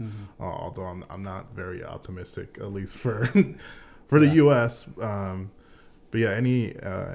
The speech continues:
Speaker 2: any, in closing, anything else we wanna bring up?
Speaker 1: Well, it's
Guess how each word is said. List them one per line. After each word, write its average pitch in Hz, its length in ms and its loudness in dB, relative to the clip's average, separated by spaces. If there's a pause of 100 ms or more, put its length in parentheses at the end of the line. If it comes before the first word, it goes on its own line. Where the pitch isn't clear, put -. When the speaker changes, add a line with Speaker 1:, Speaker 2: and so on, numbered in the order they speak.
Speaker 2:
any, 107 360 -8
in 104 120 -10
closing, 98 440 -6
anything 98 440 -8
else 92 280 -8
we 98 80 -6
wanna 95 320 -8 (380)
bring 92 220 -8
up? 98 180 -6 (500)
Speaker 1:
Well, 135 340 0
it's 113 260 -6